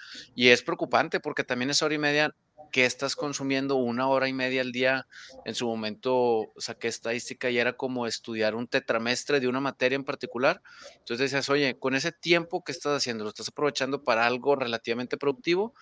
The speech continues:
o solamente te estás desconectando del mundo?". Como primer punto, y lo otro que mencionas sí me preocupa, porque es algo que estamos viviendo todos, y me incluyo, de, de ahora muchas veces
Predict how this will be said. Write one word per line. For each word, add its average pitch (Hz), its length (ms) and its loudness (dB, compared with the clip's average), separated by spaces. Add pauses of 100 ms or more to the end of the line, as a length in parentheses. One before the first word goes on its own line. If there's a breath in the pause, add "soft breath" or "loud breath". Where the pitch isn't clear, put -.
(360 soft breath)
o 117 320 8
solamente 120 480 0
te 123 100 -8
estás 117 220 -2
desconectando 127 680 2
del 135 120 0
mundo?". 147 400 -4 (720)
Como 123 200 2
primer 120 280 0
punto, 147 240 -2
y 160 40 4
lo 135 100 4
otro 131 180 -2
que 165 100 -2
mencionas 139 480 0
sí - 100 -2
me 135 120 0
preocupa, 143 440 2 (280 soft breath)
porque 127 160 0
es - 80 4
algo 147 120 10
que 151 80 -2
estamos 143 300 0
viviendo 127 320 0
todos, 120 460 2
y 110 80 -8
me 107 100 -4
incluyo, 117 420 -2 (400 soft breath)
de, 113 500 6
de 123 120 2
ahora 127 300 4 (180)
muchas 143 320 0
veces 151 480 -2